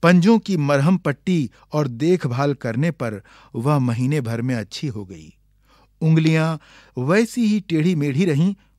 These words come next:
परंतु वह ठूंठ जैसे पंजों पर डगमगाती हुई चलने लगी। तब उसे जाली घर में पहुंचाया गया और नाम रखा गया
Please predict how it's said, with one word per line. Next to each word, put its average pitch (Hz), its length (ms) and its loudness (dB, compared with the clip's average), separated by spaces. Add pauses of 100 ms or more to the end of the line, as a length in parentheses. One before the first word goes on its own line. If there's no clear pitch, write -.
(440)
परंतु 131 480 -2 (380)
वह 185 120 4
ठूंठ 208 440 2
जैसे 139 360 -2
पंजों 135 480 -2
पर 135 280 0 (420)
डगमगाती 120 720 -2
हुई 120 240 -6
चलने 117 360 -6
लगी। 92 400 -12 (640)
तब 110 260 -14 (480)
उसे 180 280 -2
जाली 131 400 -4
घर 131 180 -2
में 147 140 -2
पहुंचाया 123 480 -4
गया 98 260 -14 (960)
और 117 140 -8
नाम 117 380 -6
रखा 120 260 -6
गया 107 320 -10